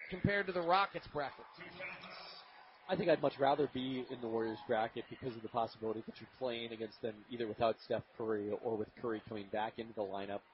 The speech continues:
Speaker 2: You know, much as these Blazers saw a couple years ago when they knocked off the Clippers in the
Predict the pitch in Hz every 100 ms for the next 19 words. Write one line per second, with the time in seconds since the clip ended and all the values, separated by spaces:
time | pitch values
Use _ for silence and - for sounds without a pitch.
0 | - - - - 127 113 135 - 123 117
1 | 104 127 196 175 131 - 110 101 117 -
2 | 104 139 226 160 110 95 95 92 - -
3 | - - - - - 120 117 113 120 120
4 | - 120 107 - 120 - 160 - 117 107
5 | - - 139 120